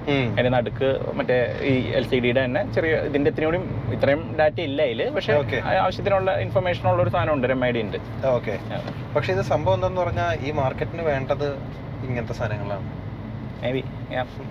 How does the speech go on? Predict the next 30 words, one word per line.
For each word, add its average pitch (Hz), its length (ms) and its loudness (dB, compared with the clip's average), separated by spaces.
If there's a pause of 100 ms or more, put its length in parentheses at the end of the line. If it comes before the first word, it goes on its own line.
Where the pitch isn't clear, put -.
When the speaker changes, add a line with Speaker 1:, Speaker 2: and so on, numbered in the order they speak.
(300)
Speaker 1:
അതായിരിക്കും 139 720 0
അവരിങ്ങനത്തെ 135 600 -2
കാര്യങ്ങൾ 131 320 -2
കൊടുക്കുന്നേ. 110 420 -4
Speaker 2:
ഉം. 104 640 -4 (200)
Speaker 1:
കാര്യം 127 240 0 (140)
at 131 60 0
least 156 240 -2
എനിക്ക് 135 160 0
ഇതിനകത്തൊരു 147 360 2
സമാധാനം 147 460 2
എന്ന് 156 120 2
പറഞ്ഞാൽ 156 160 0
ടാക്കോമീറ്റർ 139 640 0
മര്യാദക്കുള്ള 131 460 -2
ഓറിയന്റേഷൻ 131 640 -2
ആണ്. - 400 -6
Speaker 2:
അതെ. 104 160 0
Speaker 1:
<laughs> 131 520 0
ഇത് - 280 -2
correct, 156 240 4
it 151 80 0
is 143 240 -6
going 156 240 4
like 151 100 4
Speaker 2:
Yeah. - 140 4
Speaker 1:
this, 143 280 0
not 139 200 2
reverse 135 320 2
tacho. 131 380 0